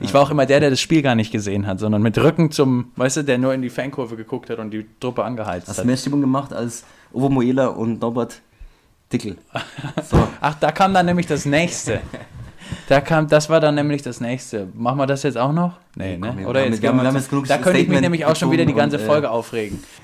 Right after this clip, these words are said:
Speaker 1: Das Thema Obst.
Speaker 2: Ja.
Speaker 1: Was ist das beliebteste Obst?
Speaker 2: Der Deutschen?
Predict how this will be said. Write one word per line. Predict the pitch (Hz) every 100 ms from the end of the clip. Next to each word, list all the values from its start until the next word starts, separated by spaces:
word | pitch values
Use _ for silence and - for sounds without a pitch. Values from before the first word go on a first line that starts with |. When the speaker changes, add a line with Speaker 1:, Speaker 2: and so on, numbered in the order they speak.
| - - -
Speaker 1:
Das | 135 -
Thema | - 147 156 147
Obst. | 135 117 - - - - _ _ _ _ - -
Speaker 2:
Ja. | 123 113 - _ _ _ _ _ _ -
Speaker 1:
Was | 131
ist | 143
das | 139
beliebteste | 135 131 135 131 -
Obst? | - 151 - - _ _
Speaker 2:
Der | 113
Deutschen? | 117 113 131